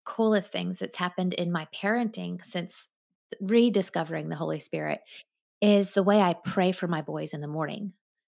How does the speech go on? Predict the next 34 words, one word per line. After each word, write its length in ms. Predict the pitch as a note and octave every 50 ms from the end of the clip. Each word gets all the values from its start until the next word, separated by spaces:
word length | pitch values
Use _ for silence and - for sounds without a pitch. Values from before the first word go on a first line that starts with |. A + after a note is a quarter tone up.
| _ _ _ _ _ F5+ - E3+
Um, 340 | E3 D#3+ D#3+ D#3+ D#3 E3+ - _ _ _ _ _ _
you 100 | F#3+ F#3
know, 260 | F3 E3 D#3+ - - _ F3
we, 480 | F3+ F3+ F3 E3+ E3+ E3+ F3 - - - -
uh, 100 | - - -
when 140 | F#3+ F#3
I 100 | F3 E3+
drive 220 | D#3+ F#3 E3 D#3+ D#3+
them 120 | E3 D#3+
to 60 | D#3+
school, 240 | D#3+ - - F3 E3
we 100 | E3 E3
just 240 | E3 F3 E3+ - -
pray 180 | - E3+ D#3+ D#3+
in 80 | D#3+
the 80 | D#3+ D#3
car 220 | - E3 D3+ D#3
together, 380 | D#3+ - - E3 D#3 D3+ D3+ D3+
and 100 | D3+ D3+
I, 140 | D#3+ - - _ _
you 120 | F#3 F3
know, 100 | E3 - - -
just 160 | - - - -
ask 360 | - D#3+ D#3+ - - - - - _ _ _ _ _ _ _ _ _
for 100 | - F3
whatever 300 | E3+ E3 D#3+ E3+ E3 E3
we 120 | D#3 D#3+ D#3
need 240 | D#3 D#3+ G3+ A3 A3
that 160 | E3+ - -
day 220 | - D#3 D#3 E3
for 160 | E3 - F3 D#3
the 80 | D3+
boys, 360 | D3+ E3 D#3 D#3 D#3+ D#3+ D#3
and, 180 | E3 E3 D#3+ D#3